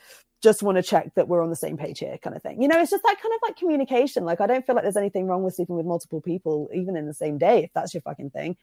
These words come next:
Good for fucking you. But, like, just be kind of open about it, if, especially if those peop-, like, well, at least if those people are gonna meet and know and chat.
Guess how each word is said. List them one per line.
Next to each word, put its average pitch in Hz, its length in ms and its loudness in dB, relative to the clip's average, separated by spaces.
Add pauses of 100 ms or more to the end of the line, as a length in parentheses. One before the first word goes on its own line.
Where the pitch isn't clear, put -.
(140)
Good 180 180 -2
for - 120 -8
fucking 190 340 -4
you. 226 240 -4 (300)
But, 180 140 6
like, 202 280 6
just 254 200 4
be 330 120 4
kind 359 180 2
of 269 140 4
open 208 280 6
about 277 300 6
it, 370 220 4
if, 226 120 2
especially 247 500 2
if 285 140 0
those 220 180 4
peop-, 220 260 -4 (200)
like, 240 200 2 (160)
well, 226 340 10 (280)
at 269 120 6
least 339 260 6
if 403 120 4
those 330 180 6
people 240 440 2 (140)
are 208 80 8
gonna 202 220 6
meet 190 400 2
and 180 180 0
know 147 400 2
and 165 140 -6
chat. - 300 -4